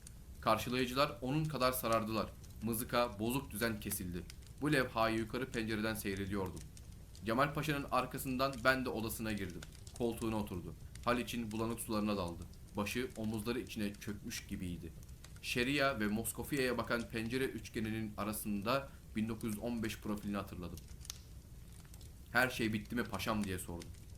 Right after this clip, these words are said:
Gözlerinden kırları artan sakalına bir iki damla yaş düştü. Biraz sonra kendine gelir gibi oldu. O günkü gazeteleri gözden geçirdi. Henüz sert hücumlar yoktu. Fakat atılgan gençlerden biri, Nusret Sabit, ilk tecavüz broşürünü çıkarmıştı.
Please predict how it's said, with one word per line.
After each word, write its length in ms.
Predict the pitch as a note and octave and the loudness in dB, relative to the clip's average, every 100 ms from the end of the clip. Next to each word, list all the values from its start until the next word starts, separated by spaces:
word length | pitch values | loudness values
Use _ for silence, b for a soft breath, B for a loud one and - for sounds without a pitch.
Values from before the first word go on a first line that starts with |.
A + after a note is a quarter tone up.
| - - - | -14 -14 -4
Gözlerinden 640 | G#2+ G#2 G#2 G#2 G#2 A#2+ A#2+ | 2 2 4 2 4 2 0
kırları 400 | - G#2+ A2 B2 | -2 0 2 2
artan 360 | A#2 G#2 A#2+ A#2 | 2 2 0 -2
sakalına 580 | A2+ G#2 A2 A2 G#2+ | -2 -2 -2 0 0
bir 80 | A2 | 0
iki 220 | A2+ B2+ | 0 0
damla 260 | A#2 G#2+ G#2 | 2 2 4
yaş 260 | G#2 G2+ - | 4 2 -4
düştü. 300 | E2 - D#2+ - - - - - - | -10 -10 -10 -12 -14 -14 -14 -14 -2
Biraz 240 | B2+ C#3 B2+ | 4 6 6
sonra 540 | - A2 G#2 A#2 - - - | 2 2 4 2 0 -8 -2
kendine 360 | A2 G#2+ A#2 | 0 2 2
gelir 280 | G#2+ G#2 A2 | 4 4 4
gibi 220 | G2+ F#2+ | 0 -2
oldu. 240 | F2 E2 - - - - A#2+ | -2 -4 -8 -12 -12 -4 0
O 120 | B2+ | 2
günkü 260 | B2 G#2 | 2 0
gazeteleri 460 | G#2 G#2 G#2 G2+ G#2+ | 0 0 0 0 2
gözden 380 | G#2 F#2+ G#2 F#2+ | 2 2 2 0
geçirdi. 420 | F2+ F2+ E2 E2+ - - | -2 -4 -6 -8 -8 -4
Henüz 320 | A2+ A#2 G#2+ | 0 0 0
sert 260 | - A#2+ - | 0 0 0
hücumlar 400 | F#2+ G2 G2+ G2+ | -4 0 2 2
yoktu. 360 | G2 F2+ - - B B - | 2 -2 -8 -12 B B -4
Fakat 300 | B2 A#2 A2+ | 0 2 0
atılgan 480 | G#2+ G#2+ G#2+ A#2+ C3 | -2 0 4 4 4
gençlerden 640 | A#2 G#2+ - G2+ G#2 F#2+ | 2 0 2 2 2 0
biri, 280 | F#2 G#2 A#2 - - | 0 0 0 -4 -2
Nusret 340 | G#2 G#2 G2 | 0 2 0
Sabit, 360 | - F2+ G2 C3 B B - | 0 0 2 0 B B -2
ilk 220 | C3+ - | -2 -2
tecavüz 560 | G#2+ G#2+ G#2+ A2+ A#2 | 2 4 4 2 -2
broşürünü 520 | G2 F#2+ G2 F2+ G2+ G#2 | -4 -4 -4 -4 -2 -4
çıkarmıştı. 600 | - F#2+ F#2 F#2 - | -4 -2 -2 -4 -8